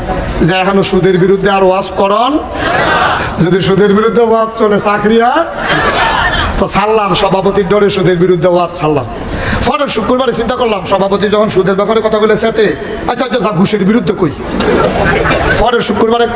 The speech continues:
কইলাম, কোটাকাঞ্চি মাইরা ঘুষের বিরুদ্ধে, ঘুষের বিরুদ্ধে কইয়া সারছি। পরে এই নামাজও শেষ হইছে, দোয়া শেষ হইছে, আমি রুমে বইয়া ভাত খাইতেছি, সেক্রেটারি ঢুকছে রুমে। সেক্রেটারি ঢুকে সেটা কয়, "কি হুজুর, ইয়া,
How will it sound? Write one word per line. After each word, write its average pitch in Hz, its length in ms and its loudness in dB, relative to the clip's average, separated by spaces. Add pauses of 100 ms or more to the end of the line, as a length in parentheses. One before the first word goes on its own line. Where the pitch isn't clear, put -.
(140)
কইলাম, 220 400 0
কোটাকাঞ্চি 220 480 0
মাইরা 220 180 0
ঘুষের 175 420 0
বিরুদ্ধে, 160 340 0 (480)
ঘুষের 220 380 2
বিরুদ্ধে 240 420 0
কইয়া 240 180 2
সারছি। 202 280 0
পরে 190 280 0 (560)
এই 180 280 2 (140)
নামাজও 180 400 0
শেষ 170 220 -2
হইছে, 185 160 0
দোয়া 175 280 2
শেষ 170 240 -2
হইছে, 196 260 2 (420)
আমি 196 120 2
রুমে 185 260 2
বইয়া 175 200 2
ভাত 160 220 -4
খাইতেছি, 180 320 0
সেক্রেটারি 151 560 0
ঢুকছে 156 260 0
রুমে। 131 320 0 (500)
সেক্রেটারি 190 500 0
ঢুকে 180 260 0
সেটা 202 140 0
কয়, 196 140 0
"কি 220 120 -2
হুজুর, 220 320 2 (1080)
ইয়া, 180 400 2